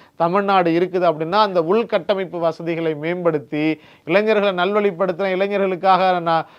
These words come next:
இளைஞர்களுடைய வாழ்க்கையில முன்னேற்றத்தை கொண்டு வர போறேன்னா என்ன பண்றது? ரோட்ல, ஆ, வ-, சைக்கிள்ல, பைக்ல போறவனெல்லாம் மரத்துல ஏத்துறதா வளர்ச்சி? அது கிடையாது.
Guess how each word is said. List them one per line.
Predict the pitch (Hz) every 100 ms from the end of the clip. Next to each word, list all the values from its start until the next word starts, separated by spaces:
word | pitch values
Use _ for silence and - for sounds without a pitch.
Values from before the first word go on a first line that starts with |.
| _
இளைஞர்களுடைய | 170 208 214 214 190 190 180 180
வாழ்க்கையில | 170 190 202 208 196
முன்னேற்றத்தை | 175 190 214 208 185 190
கொண்டு | 180 190
வர | 185
போறேன்னா | 175 185 185 196 190
என்ன | 180 208
பண்றது? | 190 175 170 160 147
ரோட்ல, | 196 175 196 190 220 - - -
ஆ, | 175 180 175 170
வ-, | 160 165 160 156 180
சைக்கிள்ல, | 185 180 190 185 202 180
பைக்ல | 175 202 190 185
போறவனெல்லாம் | 180 180 180 196 170
மரத்துல | 180 185 196
ஏத்துறதா | 185 156 175 170 170
வளர்ச்சி? | 180 220 214 240 185
அது | 156 170
கிடையாது. | 196 196 196 175 139 127